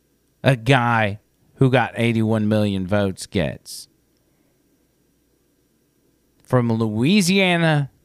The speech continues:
to New Jersey, Joe Biden is one of the most hated men in this country right now.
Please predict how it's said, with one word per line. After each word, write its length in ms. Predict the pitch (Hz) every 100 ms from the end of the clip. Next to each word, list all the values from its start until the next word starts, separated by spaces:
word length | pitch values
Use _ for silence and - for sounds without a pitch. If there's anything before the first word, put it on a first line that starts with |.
| _ _ _ -
to 160 | 113
New 320 | 107 120 151
Jersey, 720 | 165 170 156 143 120 120 113 117 _ _ _ _ _ _ _ _ _ _ _ _ -
Joe 240 | 131 123
Biden 600 | 131 127 127 123 120 120 - _ _ _ -
is 180 | 117 117
one 180 | 127
of 60 | 120
the 80 | 113
most 300 | 110 101 -
hated 460 | - 135 143 139
men 460 | 131 120 120 113 107 - -
in 400 | 117 127 131 135 _
this 520 | 110 117 117 110 - - -
country 680 | 123 113 - 127 117 110 - _ _ _ _ _ _ _
right 320 | 113 120 120
now. 300 | 101 82 -